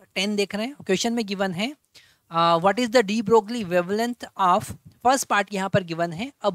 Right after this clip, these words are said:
bullet of mass zero point zero four zero K G travelling at the speed of one kilometer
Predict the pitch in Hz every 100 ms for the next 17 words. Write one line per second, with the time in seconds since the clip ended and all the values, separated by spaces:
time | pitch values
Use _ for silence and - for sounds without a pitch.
0 | 156 180 247 277 285 - 196 233 190 185
1 | 226 247 233 240 240 190 151 185 240 262
2 | 220 208 165 170 151 220 - _ _ _
3 | _ _ 233 214 190 269 - 196 202 254
4 | 233 196 196 196 - - 254 277 156 220
5 | 220 175 190 240 262 - 196 196 190 180
6 | 220